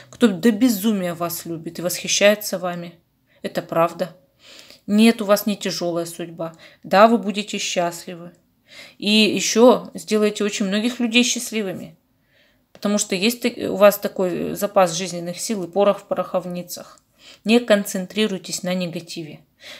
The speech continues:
Потому что, м, пажа жезлов тяж-, человека с тяжёлой судьбой точно не назовёшь. И вам надо, э, брать себя в руки, включать свой позитив, свою творческую энергию,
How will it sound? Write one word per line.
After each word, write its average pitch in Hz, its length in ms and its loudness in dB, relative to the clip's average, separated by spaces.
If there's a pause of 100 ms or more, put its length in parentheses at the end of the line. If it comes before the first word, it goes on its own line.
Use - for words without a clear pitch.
Потому 185 300 -4
что, 160 460 -2 (420)
м, 175 500 -16 (380)
пажа 196 400 6
жезлов 170 800 -2
тяж-, 175 400 -12
человека 190 460 0
с - 60 -8
тяжёлой 180 400 -2
судьбой 170 380 -10
точно 180 420 -6
не 170 140 -10
назовёшь. 160 720 -12 (880)
И 175 100 -6
вам 196 240 4
надо, 190 600 4
э, 175 280 -10
брать 190 300 2
себя - 320 -8
в 147 80 -18
руки, - 580 -10 (200)
включать 185 480 0
свой 170 140 -6
позитив, 160 560 -2
свою 165 220 -8
творческую 175 680 -6
энергию, 170 640 -2